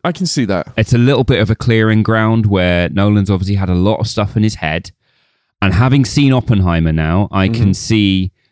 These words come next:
Speaker 2: the purity of the intention of that film
Speaker 1: Yes.
Speaker 2: and the, the complete wholeness of it, I think is purely because he's had Tenet just beforehand,
Speaker 1: Mm-hmm.
Speaker 2: where the last twenty years of unused ideas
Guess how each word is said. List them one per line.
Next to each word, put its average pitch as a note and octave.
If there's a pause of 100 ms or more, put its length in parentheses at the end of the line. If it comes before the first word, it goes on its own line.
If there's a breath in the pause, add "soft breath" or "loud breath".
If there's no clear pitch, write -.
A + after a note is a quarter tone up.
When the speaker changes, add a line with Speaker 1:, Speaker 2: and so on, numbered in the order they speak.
Speaker 2:
the -
purity C3
of G2
the G#2
intention G2
of D#2+
that F#2
film E2 (160)
Speaker 1:
Yes. G#2+ (340)
Speaker 2:
and F#2
the, F#2
the F#2+
complete C3 (160)
wholeness A2
of D#2
it, F#2 (400 soft breath)
I A#2+
think G2+
is F#2+ (260)
purely D3
because A#2 (300)
he's A2+
had G2+
Tenet A2
just -
beforehand, F2+
Speaker 1:
Mm-hmm. A#2 (100)
Speaker 2:
where F#2
the F#2+
last A#2 (300 soft breath)
twenty C#3
years B2+
of G2+
unused A2+
ideas G2+